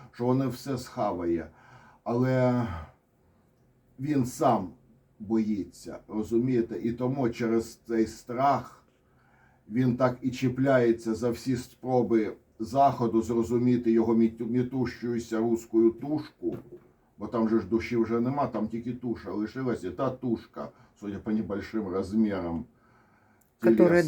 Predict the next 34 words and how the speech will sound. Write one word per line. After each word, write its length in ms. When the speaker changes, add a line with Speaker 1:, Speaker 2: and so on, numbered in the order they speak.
Speaker 2:
должна 240
скоро 320
сдохнуть, 520
Speaker 1:
Ні, 160
Speaker 2:
да? 80
Speaker 1:
Тася, 300
он 180
ще 180
проскрипить. 580
В 80
том-то 280
і 100
біда. 300
Якщо 220
б 180
він 60
здох, 360
як 160
Сталін, 520
війна 180
б 80
мгновенно 600
закончилась, 580
як 140
і 40
корейська. 680
Проблема 460
в 100
тому, 140
що 300
спіхнуть-то 640
хотіли 420
Зеленського 760
і 420